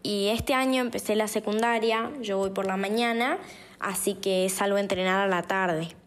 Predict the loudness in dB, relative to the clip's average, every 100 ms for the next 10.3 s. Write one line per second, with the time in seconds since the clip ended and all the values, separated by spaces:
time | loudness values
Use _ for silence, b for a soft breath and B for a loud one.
0 | -20 B B B B -4 0 0 2 2
1 | 2 0 0 0 2 0 0 0 -2 -2
2 | 0 -2 -2 -4 0 2 2 0 0 2
3 | 2 0 0 -2 0 0 2 0 -2 0
4 | 2 2 2 -2 -2 0 2 2 0 -2
5 | -4 -4 -4 -4 -2 -4 -6 -12 -18 B
6 | B B B B B 0 2 4 4 2
7 | 2 2 2 2 2 2 2 2 2 0
8 | 0 -2 -6 -4 -4 -2 -2 0 0 2
9 | 0 0 -2 -2 -2 0 0 0 0 2
10 | 2 2